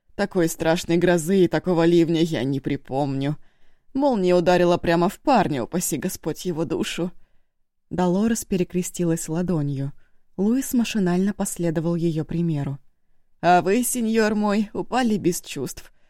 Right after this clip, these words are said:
Слава Пресвятой Деве! Только поэтому вы и остались в живых. Иначе эти безбожники из Киломбуш прикончили бы и вас. Вы ведь знаете, как оно бывает".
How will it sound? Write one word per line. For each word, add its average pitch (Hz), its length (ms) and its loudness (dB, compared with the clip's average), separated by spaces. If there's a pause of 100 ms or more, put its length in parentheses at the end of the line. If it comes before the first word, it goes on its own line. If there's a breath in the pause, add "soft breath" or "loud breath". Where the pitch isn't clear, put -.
(260)
Слава 170 380 2
Пресвятой 185 600 -2
Деве! 180 400 2 (380)
Только 247 300 2
поэтому 226 580 2
вы 170 140 2
и 165 40 4
остались 160 520 0
в 180 80 -4
живых. 170 400 -2 (400)
Иначе 196 440 0
эти 185 140 0
безбожники 185 720 0
из 190 180 0
Киломбуш 196 560 0
прикончили 180 640 -2
бы 170 180 2
и 180 140 4
вас. 139 400 -6 (600)
Вы 226 180 4
ведь 180 160 2
знаете, 190 480 0
как - 180 -12
оно 160 200 0
бывает". 160 560 -2